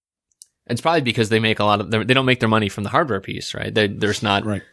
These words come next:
Speaker 1: the, the competitive advantages elsewhere. And, um, and so when all that stuff happens and when you can talk about it, uh, it should be talked about. And that's what I'm interested in kinda covering and,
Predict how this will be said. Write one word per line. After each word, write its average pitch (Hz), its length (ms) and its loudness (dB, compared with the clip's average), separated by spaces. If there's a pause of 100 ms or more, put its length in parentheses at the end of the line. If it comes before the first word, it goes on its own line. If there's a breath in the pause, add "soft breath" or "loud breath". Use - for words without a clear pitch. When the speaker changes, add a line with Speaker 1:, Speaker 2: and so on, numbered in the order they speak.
(260)
Speaker 1:
the, 101 400 4
the 101 140 2
competitive 113 380 2
advantages 98 500 0
elsewhere. 104 560 -2 (400 soft breath)
And, 101 600 2
um, 92 420 -4 (420)
and 107 600 0
so 107 220 4
when 107 220 4
all 208 160 6
that 107 120 2
stuff - 240 -6
happens 98 420 -8
and 104 120 -2
when 123 120 2
you 104 100 -2
can 170 300 0
talk 98 260 0
about 92 280 -2
it, 123 160 -2 (760)
uh, 90 300 0
it - 120 -6
should 135 160 4
be 120 80 4
talked 95 280 0
about. 107 180 4
And 110 80 -6
that's 104 180 0
what 107 80 -2
I'm 101 220 -2 (140)
interested 101 460 -4
in 101 80 -8
kinda 98 280 -8 (120)
covering 143 420 2
and, 127 200 -2